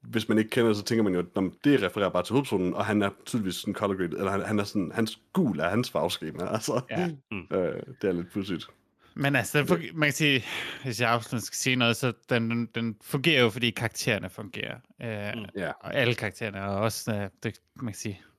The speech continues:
Speaker 2: vores intimiderende skurk, øh, The Green Knight, som er ekstremt intimiderende. Altså, øh,
Speaker 3: Mm-hmm.
Speaker 2: de har virkelig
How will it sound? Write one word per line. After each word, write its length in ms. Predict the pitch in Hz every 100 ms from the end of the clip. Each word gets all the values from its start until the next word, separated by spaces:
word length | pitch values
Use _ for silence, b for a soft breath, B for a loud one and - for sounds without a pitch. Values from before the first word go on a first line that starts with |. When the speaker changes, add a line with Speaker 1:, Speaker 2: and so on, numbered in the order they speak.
| _
Speaker 2:
vores 480 | 104 95 - - - -
intimiderende 680 | 123 - 120 117 123 98
skurk, 500 | 98 - 127 127 120 -
øh, 100 | 110 98
The 80 | 101
Green 240 | - 123 117
Knight, 280 | 104 110
som 320 | - 123 98 90 b b b b
er 200 | - 123
ekstremt 580 | 131 - - 180 135 101
intimiderende. 560 | 110 - 98 - - -
Altså, 220 | - - - - -
øh, 60 |
Speaker 3:
Mm-hmm. 480 | - - - - 113 110 -
Speaker 2:
de 60 | 123
har 40 |
virkelig 460 | 123 123 127 107